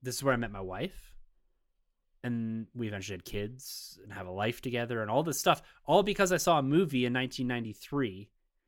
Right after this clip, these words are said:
Like, yes, of course, there's other decisions that factored into this, but ultimately coming back to it, I saw this movie. I decided right then and there, ninety-four, I was nine years old, what I wanted to do when I grow up,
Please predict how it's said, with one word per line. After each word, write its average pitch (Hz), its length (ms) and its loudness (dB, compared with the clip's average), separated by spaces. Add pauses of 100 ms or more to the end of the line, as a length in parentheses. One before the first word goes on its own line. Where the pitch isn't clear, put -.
(260)
Like, 156 120 -4
yes, 143 280 -2
of 117 80 -6
course, 123 260 0
there's 113 140 -2
other 120 120 0
decisions 113 420 -6
that 107 100 -6
factored 104 260 -6
into 160 220 -6
this, 101 160 -8
but - 180 -10
ultimately 123 480 0
coming 120 240 -8
back 123 360 -2
to 95 120 -12
it, 87 160 -14 (840)
I 120 260 -2
saw 165 300 6
this 156 200 0
movie. 113 480 -4
I 110 100 -6
decided 113 800 2
right 131 200 2
then 139 160 -2
and 127 160 -2
there, 104 300 -6 (100)
ninety-four, 113 520 -4
I - 20 -4
was 92 140 -10
nine 113 200 -2
years 113 180 -4
old, 98 200 -6
what 107 200 0
I 131 60 4
wanted 123 320 -2
to 107 60 -10
do 101 100 -8
when 98 140 -10
I 95 40 -10
grow 92 240 -8
up, - 140 -10